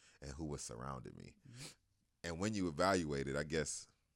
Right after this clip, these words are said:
Speaker 1: my first question for you guys, 'cause this is my first one.
Speaker 2: Yeah.
Speaker 1: How do you, first of all, how do you evaluate those that are surrounding you? And when you evaluate those, is it one of those,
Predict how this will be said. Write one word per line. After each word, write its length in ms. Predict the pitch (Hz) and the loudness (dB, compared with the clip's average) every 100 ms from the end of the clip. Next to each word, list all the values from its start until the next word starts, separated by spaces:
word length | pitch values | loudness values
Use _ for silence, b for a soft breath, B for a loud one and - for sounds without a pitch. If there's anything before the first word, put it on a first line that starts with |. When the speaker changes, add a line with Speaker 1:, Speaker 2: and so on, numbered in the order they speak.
| _ _ | _ _
Speaker 1:
my 80 | 69 | -10
first 280 | - - - | -2 -2 -2
question 240 | - - | -8 -10
for 140 | 53 50 | -12 -12
you 100 | - | -10
guys, 300 | - - - | -10 -10 -10
'cause 140 | - 50 | -12 -12
this 60 | |
is 60 | - | -12
my 100 | 50 - | -14 -12
first 240 | - - | -12 -12
one. 160 | - - _ B B B | -18 -20 _ B B B
Speaker 2:
Yeah. 100 | 143 B _ _ _ _ - | -20 B _ _ _ _ -8
Speaker 1:
How 420 | - 90 110 110 | 2 6 8 6
do 260 | 82 87 85 | 2 2 2
you, 220 | 82 78 | 0 2
first 220 | 117 110 | 2 2
of 100 | 80 | 4
all, 260 | 76 65 - _ _ _ _ - | 2 2 -6 _ _ _ _ -6
how 200 | - 92 | 0 0
do 80 | |
you 160 | 82 80 | 0 -2
evaluate 600 | 69 73 69 67 67 64 | 0 -2 -2 -4 -6 -6
those 220 | 67 65 | -4 -4
that 120 | 64 60 | -4 -4
are 100 | 58 | -4
surrounding 580 | 65 62 65 62 60 | -6 -4 -4 -6 -10
you? 200 | 53 58 - - | -10 -10 -10 -10
And 260 | 69 67 | -8 -6
when 240 | 73 123 120 | -2 0 0
you 180 | 76 62 | -2 -4
evaluate 640 | 58 60 57 60 57 58 | -4 -6 -6 -8 -8 -6
those, 360 | 57 55 55 b b b b b b b - | -6 -6 -10 b b b b b b b -4
is 220 | 104 85 | 0 2
it 140 | 95 82 | 2 2
one 180 | 90 | 0
of 80 | 87 | 2
those, 420 | 82 80 76 - | 4 4 2 -4